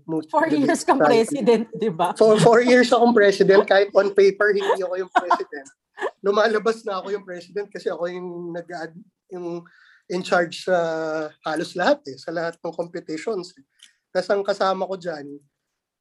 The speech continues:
Speaker 1: ang madalas yung office mate ko na ngayon, si, si Nico, no? Na, ah, ang lagi naming sinasabi nun, parang kami yung ginawang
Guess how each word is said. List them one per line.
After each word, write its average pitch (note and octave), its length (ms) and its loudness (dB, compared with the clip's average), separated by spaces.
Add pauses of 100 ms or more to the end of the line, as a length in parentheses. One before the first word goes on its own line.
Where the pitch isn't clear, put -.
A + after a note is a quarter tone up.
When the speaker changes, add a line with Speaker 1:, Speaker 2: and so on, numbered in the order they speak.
(100)
Speaker 1:
ang F3 340 -4 (760)
madalas E3+ 480 -4 (240)
yung D#3 540 -6
office G3 260 -2
mate - 220 -10
ko E3 80 -4
na D#3 100 -6
ngayon, E3+ 300 0
si, C#3+ 480 -8 (480)
si - 320 -16
Nico, D#3 560 -2 (580)
no? C#3+ 300 -8 (400)
Na, D#3 160 -2 (1200)
ah, D#3+ 320 2
ang F3 320 2
lagi F#3 260 0
naming F3+ 240 -4
sinasabi F3 540 -8
nun, D3+ 260 -6
parang E3+ 320 -6
kami E3+ 300 -6
yung E3+ 100 -8
ginawang D#3+ 640 -8